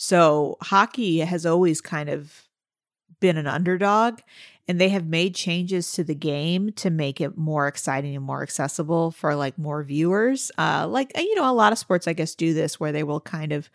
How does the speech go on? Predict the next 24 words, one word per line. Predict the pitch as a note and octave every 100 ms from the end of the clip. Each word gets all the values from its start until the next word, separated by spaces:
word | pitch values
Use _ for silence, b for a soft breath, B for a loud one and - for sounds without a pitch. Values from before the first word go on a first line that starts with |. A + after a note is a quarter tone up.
| b b b b
adjust | F3 D#3 D#3+ D3+ -
the | F3
rules | D#3 D3+ D#3 D#3+
a |
little | D3 C3+ C3+
bit. | C3+ - - b b b -
But, | G3
like, | F#3+
for | -
example, | F#3+ F3 F#3 G3 G3 E3
like, | D3+ -
the, | D3+ D3+ C#3 D3+
the | D#3+
crease | - F#3+ A3 - A3+
is | A3
smaller | A#3 A3+ A#3 A#3 A#3+ B3+
for | - G#3+
the | F3+
goalie | E3+ E3 G3 A3+ A#3
now. | A#3+ B3 C4 A#3+
And | D#3+
so | - E3
they, | D#3+ D#3
like, | D#3 D3 C#3+ D3 -